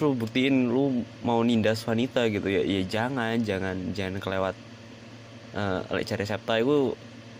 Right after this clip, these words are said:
ojo-ojo kelewat dungu, jir. <laughs> Oke, dan kembali ke topik yang kedua. Ya, gua mau bilang, kok gua mau bilang sih, gua, eh, lu setuju nggak ketika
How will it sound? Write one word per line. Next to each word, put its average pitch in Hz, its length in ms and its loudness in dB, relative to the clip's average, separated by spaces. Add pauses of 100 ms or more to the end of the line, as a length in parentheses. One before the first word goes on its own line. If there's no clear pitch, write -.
(120)
ojo-ojo 90 480 -2
kelewat 104 300 0 (380)
dungu, 117 520 2 (380)
jir. 104 240 0 (720)
<laughs> 131 80 0 (1800)
Oke, 123 240 2 (220)
dan 113 180 0
kembali 110 320 2
ke 117 80 0
topik 107 300 0
yang 98 180 0
kedua. 87 460 2 (340)
Ya, 85 320 -4 (720)
gua 104 160 -2
mau 107 240 0
bilang, 107 480 0 (960)
kok 76 160 -4
gua 85 160 -4
mau 87 160 -4
bilang 87 240 -4
sih, 95 140 -8
gua, 127 180 2 (560)
eh, 101 240 0 (140)
lu 123 100 2
setuju 123 400 0
nggak 78 300 0
ketika 87 340 -2